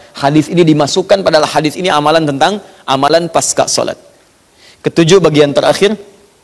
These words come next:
Ini adalah indikator yang paling penting, yang terakhir ini, sampai saya pisahkan tersendiri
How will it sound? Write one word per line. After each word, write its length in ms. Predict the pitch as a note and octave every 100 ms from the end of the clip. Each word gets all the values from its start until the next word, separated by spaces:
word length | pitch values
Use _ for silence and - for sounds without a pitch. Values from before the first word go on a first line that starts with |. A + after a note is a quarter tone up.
| _ _ _ _ - -
Ini 240 | D3+ D#3+
adalah 160 | D3+ C#3+
indikator 480 | D3+ D3 D3+ C#3+ D3+
yang 240 | C3+ C3+
paling 240 | C#3 C3+
penting, 480 | C3 C3 E3 G3 G#3 -
yang 160 | C3+ C3
terakhir 320 | B2+ C3+ C3
ini, 320 | C#3 G3+ D4
sampai 320 | - B2 B2+
saya 160 | - C3+
pisahkan 400 | C3+ D3+ B2+ B2+
tersendiri 640 | B2+ C3 C3+ D3 D#3+ E3+